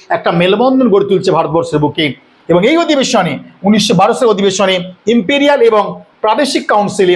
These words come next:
অর্থাৎ কেন্দ্রীয় কাউন্সিল এবং প্রাদেশিক কাউন্সিলে নির্বাচিত এবং সংখ্যাগরিষ্ঠতার জন্য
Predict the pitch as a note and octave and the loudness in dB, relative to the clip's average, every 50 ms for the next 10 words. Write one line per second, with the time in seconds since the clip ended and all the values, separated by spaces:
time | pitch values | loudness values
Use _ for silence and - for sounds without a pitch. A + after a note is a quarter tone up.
0 | F3 F3+ - - _ - F3+ F3+ G3+ G3 G3 - A#3+ C4 C#4 C#4+ D4 C#4 - B3+ | -2 -4 -10 -14 _ -4 -2 -2 -2 -2 -4 -2 -2 -2 0 0 0 0 0 0
1 | A#3+ A#3+ - - A#3+ A3+ G#3+ - - G3+ G3+ A3 A3 - A3 - - F#3+ F#3 F#3+ | -2 -2 -2 0 0 0 0 0 0 0 0 0 -2 -4 -6 -4 -2 -2 0 -2
2 | F3 F3 - G3 F#3 F3+ F3+ - - - _ _ _ _ _ _ _ _ _ _ | -2 -2 0 2 2 2 0 -4 -10 -18 _ _ _ _ _ _ _ _ _ _
3 | _ _ _ _ - C3+ E3 A3 C4+ C#4+ C#4 D4 C4 C4+ C#4 - - - C#4 C#4 | _ _ _ _ -2 0 0 2 2 2 2 0 0 0 -2 -4 -2 -2 -2 -2
4 | - - - - - - E3+ F3 F#3 F3+ E3+ - G3+ A3 A3+ B3 A#3+ - - G#3+ | -2 -6 -10 -10 -4 0 0 0 0 0 -2 -2 -2 2 2 2 2 2 0 -2
5 | G#3+ E3+ F3+ G3 F#3 F#3 | -2 0 0 0 0 2